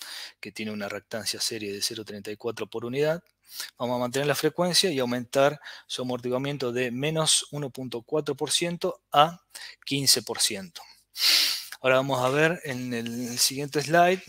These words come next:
que si uno, eh, elige la constante de tiempo del bloque washout en diez segundos,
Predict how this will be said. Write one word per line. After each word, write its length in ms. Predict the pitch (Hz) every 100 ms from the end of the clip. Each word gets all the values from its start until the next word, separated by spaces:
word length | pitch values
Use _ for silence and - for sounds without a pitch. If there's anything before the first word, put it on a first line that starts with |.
| 131
que 160 | - 143
si 180 | - 127
uno, 440 | 131 127 131 120 - 131
eh, 260 | 113 104 139
elige 440 | 123 143 - 135
la 140 | 120 117
constante 500 | 113 - 131 123 113
de 40 |
tiempo 440 | 110 127 117 113 107
del 120 | 110
bloque 300 | 123 110 117
washout 560 | 117 113 - 127 120
en 160 | 104 104
diez 180 | 123 135
segundos, 720 | 143 156 165 165 180 - -